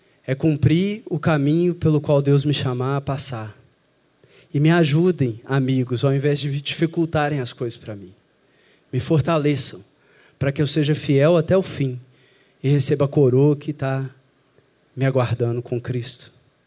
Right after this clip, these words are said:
Irmãos, esse trecho mexeu muito comigo, porque basicamente o que Paulo tá dizendo é o seguinte, "Eu desejo tanto bem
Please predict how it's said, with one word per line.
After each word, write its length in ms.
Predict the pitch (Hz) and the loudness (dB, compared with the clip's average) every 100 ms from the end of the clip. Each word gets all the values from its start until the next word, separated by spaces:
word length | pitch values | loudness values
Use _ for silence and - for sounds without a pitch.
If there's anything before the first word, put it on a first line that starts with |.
| _ _ _ _ _ _ _ _ _ _ _ _ _ _ _ _ _ | _ _ _ _ _ _ _ _ _ _ _ _ _ _ _ _ _
Irmãos, 760 | 175 165 196 170 131 - - - _ _ _ _ _ _ _ _ _ _ _ _ _ _ _ _ _ _ _ _ _ _ _ _ _ | 2 4 6 4 0 -6 -12 -16 _ _ _ _ _ _ _ _ _ _ _ _ _ _ _ _ _ _ _ _ _ _ _ _ _
esse 240 | 160 160 - | 0 0 4
trecho 300 | 170 175 - | 4 4 2
mexeu 260 | 170 180 | 0 2
muito 220 | 170 175 | 2 0
comigo, 400 | - 175 156 147 | 0 -2 0 -2
porque 640 | 131 147 147 151 147 143 - | -4 -6 -2 2 2 0 -4
basicamente 680 | 135 151 180 - 170 151 151 | 0 0 2 0 0 0 -2
o 40 | |
que 100 | - | -6
Paulo 240 | 156 151 147 | -2 0 0
tá 100 | 151 | -2
dizendo 280 | 123 135 147 | -2 -2 -2
é 20 | |
o 40 | |
seguinte, 400 | 143 156 127 - | -6 -8 -8 -4
"Eu 60 | 147 | -2
desejo 500 | 156 147 151 156 160 | 2 2 2 2 0
tanto 460 | 165 185 226 262 | 0 0 2 -2
bem 400 | 185 156 127 110 | 2 2 2 -4